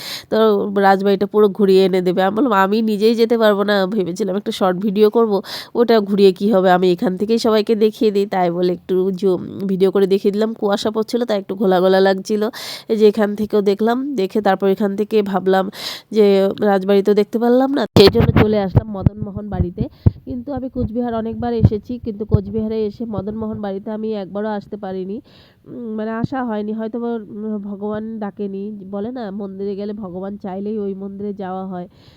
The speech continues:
যাই হোক, এই প্রথম আসলাম আমি মদন মোহন বাড়িতে, খুব ভালো লেগেছে। সন্ধ্যাবেলা এসেছি মহ-, মদন মোহন বাড়িতে, আর এত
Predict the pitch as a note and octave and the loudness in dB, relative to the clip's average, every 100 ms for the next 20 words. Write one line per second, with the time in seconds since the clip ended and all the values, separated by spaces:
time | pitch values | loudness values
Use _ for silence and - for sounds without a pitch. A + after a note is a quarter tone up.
0 | _ A3 A3+ A#3 A#3 - G#3+ G#3 G#3+ A3+ | _ -10 -6 -8 -10 -12 -10 -8 -10 -10
1 | G#3+ G#3 A3 G3+ G3 G3+ G3+ G3 - G3+ | -10 -10 -10 -10 -8 -8 -8 -10 -12 -12
2 | F#3+ G#3 G#3 G3+ G3+ F#3+ F#3+ G3 B3 C4+ | -10 -10 -10 -8 -8 -8 -10 -10 -12 -12
3 | A3 G#3 F#3+ G3 F#3+ G3+ A3 G#3+ G3+ G3+ | -10 -8 -6 -8 -8 -12 -12 -12 -12 -10
4 | G3 G3 F#3+ F#3+ G3 A3+ G#3+ F#3+ F#3 F3+ | -10 -10 -10 -12 -16 -14 -10 -10 -10 -14
5 | F#3+ F#3+ F#3+ F#3+ F#3+ F#3 F3+ F#3 G3+ F#3+ | -14 -14 -14 -12 -14 -12 -12 -12 -14 -16
6 | - - - - - | -16 -18 -8 0 2